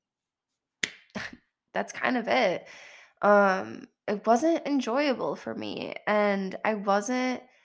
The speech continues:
and I think looking back now, like, when I was going through this, <sighs> let me, uh, say this, that there's nothing wrong with hooking up peop-, with hooking up with people,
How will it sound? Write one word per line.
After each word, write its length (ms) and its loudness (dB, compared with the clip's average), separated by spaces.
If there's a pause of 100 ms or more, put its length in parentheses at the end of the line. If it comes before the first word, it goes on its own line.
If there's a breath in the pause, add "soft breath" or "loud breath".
(680 soft breath)
and 100 6
I 80 6
think 260 -2
looking 360 0
back 320 0
now, 480 0
like, 460 -4 (1400)
when 240 0
I 180 2
was 160 -2
going 340 -4
through 160 -6
this, 480 -10
<sighs> 40 -12 (1080 loud breath)
let 200 2
me, 440 0
uh, 720 -2
say 360 -4
this, 360 -4
that 160 -6
there's 340 -2
nothing 560 -4
wrong 440 -2
with 140 -4
hooking 400 -8
up 160 -6
peop-, 220 -8 (120)
with 120 -2
hooking 320 -2
up 100 -6
with 160 -6
people, 520 0